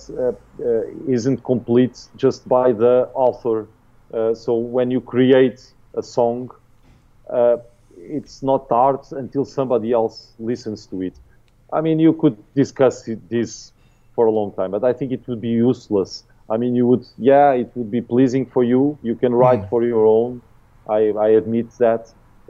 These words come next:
Speaker 1: Uh, but I don't know if art, uh, if that's an art, because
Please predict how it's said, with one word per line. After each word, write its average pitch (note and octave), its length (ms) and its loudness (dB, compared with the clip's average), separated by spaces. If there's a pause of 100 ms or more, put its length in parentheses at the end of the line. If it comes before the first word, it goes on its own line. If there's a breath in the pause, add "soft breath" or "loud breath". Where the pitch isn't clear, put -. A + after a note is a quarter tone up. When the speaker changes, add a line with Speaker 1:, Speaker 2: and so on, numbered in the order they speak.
Speaker 1:
Uh, - 40 -12 (260)
but B2 300 -2 (120)
I C3 140 2
don't C#3 180 -2
know C#3 200 2
if B2+ 140 -2 (220)
art, B2 360 0 (280)
uh, A2 540 -4 (880)
if A#2+ 200 -6
that's C#3 260 2
an C3 80 0
art, C3+ 340 0
because A2+ 400 -6